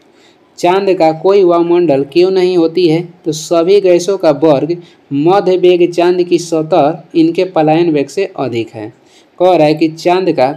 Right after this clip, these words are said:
कोई वायुमंडल क्यों नहीं होती है? तो सभी गैसों का वर्ग मध्य वेग चांद की सतह इनके पलायन वेग से अधिक है। आगे देखेंगे, किसी वाहन में बॉल bearing का व्यवहार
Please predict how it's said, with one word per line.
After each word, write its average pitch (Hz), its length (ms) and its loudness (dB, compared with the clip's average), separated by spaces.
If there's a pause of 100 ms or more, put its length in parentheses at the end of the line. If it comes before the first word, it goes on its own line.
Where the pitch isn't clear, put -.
(120)
कोई 190 220 4
वायुमंडल 165 640 2
क्यों 175 260 0
नहीं 175 240 2
होती 170 260 2
है? 151 120 0
तो 156 120 -6
सभी 165 500 -2
गैसों 165 360 0
का 170 140 0 (100)
वर्ग 151 380 0 (420)
मध्य 180 400 2
वेग 175 260 2
चांद 170 320 0
की 165 160 0
सतह 156 520 -2 (160)
इनके 156 300 0
पलायन 160 440 0
वेग 135 160 -2
से - 280 -6
अधिक 113 340 -4
है। 110 220 -10 (880)
आगे 147 340 -2
देखेंगे, 170 440 0 (1200)
किसी 170 320 2
वाहन 185 380 0
में 151 220 -2 (200)
बॉल 170 340 2
bearing 185 380 0
का 180 100 -2
व्यवहार 160 520 0